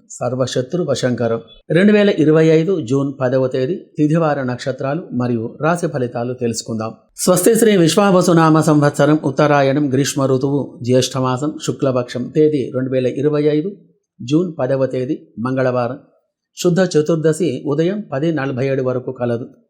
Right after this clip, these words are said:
తదుపరి పౌర్ణమి తిథి ఉంటుంది. అనురాధ నక్షత్రం సాయంత్రం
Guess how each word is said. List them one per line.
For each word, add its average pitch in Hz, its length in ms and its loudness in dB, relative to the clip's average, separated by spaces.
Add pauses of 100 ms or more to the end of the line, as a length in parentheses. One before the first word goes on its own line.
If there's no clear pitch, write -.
(320)
తదుపరి 151 440 0 (400)
పౌర్ణమి 160 440 2
తిథి 131 240 0
ఉంటుంది. 123 560 -4 (420)
అనురాధ 202 440 2
నక్షత్రం 147 680 -2 (240)
సాయంత్రం 156 460 0